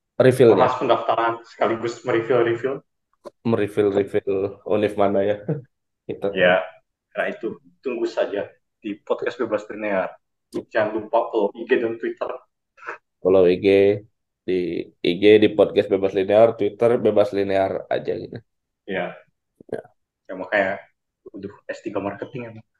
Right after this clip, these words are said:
Speaker 1: S tiga marketing, <laughs> nice.
Speaker 2: Ya, iya dong.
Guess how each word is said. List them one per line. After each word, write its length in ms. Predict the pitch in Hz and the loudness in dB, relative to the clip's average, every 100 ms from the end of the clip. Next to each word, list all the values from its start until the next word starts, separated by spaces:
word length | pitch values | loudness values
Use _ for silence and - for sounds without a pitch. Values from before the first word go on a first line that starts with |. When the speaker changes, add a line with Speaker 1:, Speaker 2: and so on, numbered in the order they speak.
| - - | -14 -6
Speaker 1:
S 160 | 110 | -6
tiga 240 | - 101 98 | -2 0 0
marketing, 640 | 101 101 - 107 170 - | 2 0 2 2 2 0
<laughs> 120 | - | 2
nice. 280 | 110 104 - 143 151 156 - - _ _ _ | 4 4 0 -12 -10 -8 -10 -14 _ _ _
Speaker 2:
Ya, 400 | - 101 107 110 - _ _ _ - | -4 -2 -2 -8 -14 _ _ _ -6
iya 100 | 117 | -6
dong. 160 | - - | -6 -12